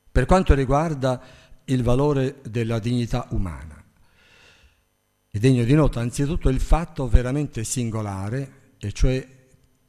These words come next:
che molto spesso la dignità dell'uomo è riconosciuta e promossa a partire da una condizione di indegnità.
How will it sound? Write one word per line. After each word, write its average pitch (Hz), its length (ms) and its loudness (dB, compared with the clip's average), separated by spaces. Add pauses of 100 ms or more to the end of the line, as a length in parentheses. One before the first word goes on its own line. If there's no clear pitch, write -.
che 110 140 -4
molto 165 360 4
spesso - 680 0 (300)
la 110 180 -4
dignità 120 840 0
dell'uomo 95 720 -6 (440)
è 139 240 0
riconosciuta 135 1080 0
e 113 140 -8
promossa 151 680 2 (340)
a 120 140 -2
partire 160 760 0 (100)
da 127 120 -4
una 123 200 -2
condizione 139 760 -2
di 135 420 -4
indegnità. 113 840 -4